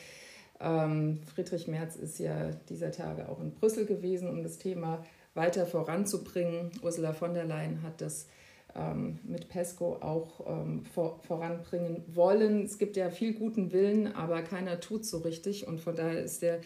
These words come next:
große Appell an alle Europäer, ähm, nach wie vor, ähm, jetzt wirklich in dem Bereich gemeinsame Außensicherheitspolitik, Verteidigungspolitik,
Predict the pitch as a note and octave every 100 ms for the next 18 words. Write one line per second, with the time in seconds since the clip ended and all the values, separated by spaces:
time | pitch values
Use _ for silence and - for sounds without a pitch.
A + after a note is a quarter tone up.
0 | - - - - G3+ A#3+ A#3+ - E3 -
1 | F3+ F3+ F3 D3+ D3+ - - F3+ G3+ G#3
2 | G#3 E3 E3 D#3+ D#3 - F3+ F3 E3+ E3
3 | C#3+ D#3 D#3 D3 D3 - - E3 E3+ D#3
4 | D#3 - E3+ F3 E3 - _ - _ -
5 | _ - - E3+ E3 D#3 D#3+ E3 - E3+
6 | F3 C#3+ D#3+ D3+ D3 D3+ D3 D#3 - -
7 | - - D#3+ D3+ D#3+ D#3+ D#3 D3+ D3+ D#3
8 | D#3+ D#3+ D3+ - D#3 D3+ C#3 - E3 E3
9 | D#3 D3+ D3+ D3+ - D3+ D3 D3 - D3